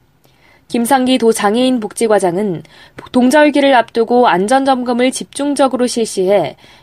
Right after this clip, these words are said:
미처 발견하지 못한 불안 요소를 찾아 즉시 조치하고 장애인들이 안심하고 시설을 이용할 수 있도록 하겠다고 말했습니다.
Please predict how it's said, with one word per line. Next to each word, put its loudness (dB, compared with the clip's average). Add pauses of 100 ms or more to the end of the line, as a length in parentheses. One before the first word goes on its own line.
미처 0
발견하지 0
못한 -2
불안 0
요소를 -2
찾아 0
즉시 -4
조치하고 -2 (440)
장애인들이 2
안심하고 0
시설을 0
이용할 -4
수 -10
있도록 -6
하겠다고 -4
말했습니다. -6